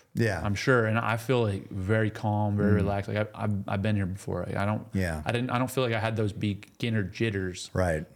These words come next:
Speaker 2: that most people probably would. So I've been really fortunate. Like, I just, I pretty much, you know, been able to kill, like, quite a bit, right? Like I said, uh, my first year was just,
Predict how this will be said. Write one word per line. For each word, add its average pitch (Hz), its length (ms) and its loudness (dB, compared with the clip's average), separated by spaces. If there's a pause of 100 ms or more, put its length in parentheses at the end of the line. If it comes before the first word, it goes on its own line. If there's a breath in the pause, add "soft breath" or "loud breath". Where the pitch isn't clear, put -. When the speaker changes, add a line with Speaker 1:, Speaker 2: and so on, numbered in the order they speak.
Speaker 2:
that 107 180 2
most 110 220 0
people 104 180 0
probably 101 320 0
would. 110 400 0 (400 soft breath)
So 127 140 2
I've 131 80 4
been 151 120 2
really 147 160 2
fortunate. 113 540 2
Like, 104 140 2
I 107 80 2
just, 107 260 0
I 104 100 2
pretty 123 240 0
much, 113 400 -4
you 104 80 0
know, 95 140 0
been 107 220 2
able 104 200 2
to 101 60 -2
kill, 107 320 2
like, 95 180 0 (540)
quite 113 240 6
a 101 40 2
bit, 101 300 2
right? 101 240 0
Like 95 160 -2 (180)
I 95 120 -2
said, 98 340 0 (760 soft breath)
uh, 92 260 0
my 98 120 2
first 113 360 2
year 113 200 4
was 101 120 2
just, 98 220 -4